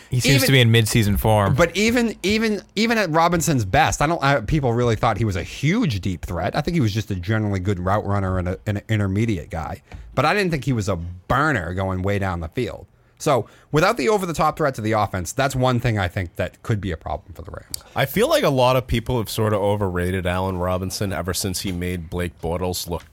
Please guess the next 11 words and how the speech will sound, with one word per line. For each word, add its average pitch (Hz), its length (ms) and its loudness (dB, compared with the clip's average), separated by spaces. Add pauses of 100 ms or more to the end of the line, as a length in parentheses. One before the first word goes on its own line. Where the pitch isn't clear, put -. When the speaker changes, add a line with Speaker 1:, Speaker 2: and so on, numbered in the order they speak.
(220)
Speaker 3:
like 85 260 -2 (520)
a 80 80 -4
little 85 300 -6
bit 92 200 -4 (440)
more 90 360 -4
than 92 160 -4
a 87 60 -4
polished 92 500 -6
turd. 98 320 -4 (460)
Speaker 2:
Mm. 120 240 -6 (360)
Speaker 1:
Yeah. 127 320 4